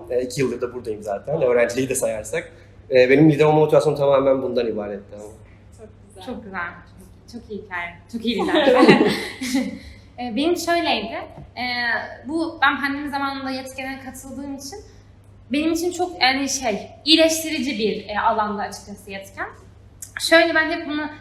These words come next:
Speaker 3: hem kendi öğrencilerime anlatırım bu hikayeyi, hem lider olma motivasyonumu, hem kendi aileme, arkadaşlarıma anlatırım. Ben, e, öğrenciyken Yetken'de şöyle zanne-, zannediyordum. Ben burada yaşıyorum ve benim evim burası ve dünya bu kadar zannediyordum aslında. Ama Yetken bana şunu gösterdi. Mesela bak,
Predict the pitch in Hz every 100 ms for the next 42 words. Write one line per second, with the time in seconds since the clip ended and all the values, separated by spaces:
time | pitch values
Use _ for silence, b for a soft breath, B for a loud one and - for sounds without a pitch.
0 | B - 285 277 285 269 262 254 262 262
1 | 214 202 208 190 190 180 208 196 196 214
2 | 208 220 220 214 202 208 196 247 247 262
3 | 254 240 240 220 220 233 220 208 220 214
4 | 240 220 208 - - 370 b b b -
5 | 262 320 330 - 262 262 262 - - -
6 | 277 294 330 359 311 269 254 - 277 403
7 | 370 269 214 196 190 190 - 196 196 311
8 | 339 320 277 214 202 208 202 320 330 269
9 | 277 285 277 247 285 294 294 294 320 262
10 | 294 294 - 311 220 190 185 175 170 170
11 | 175 170 175 - 233 349 B B - 302
12 | 330 339 349 339 339 339 320 269 254 233
13 | 269 311 311 381 -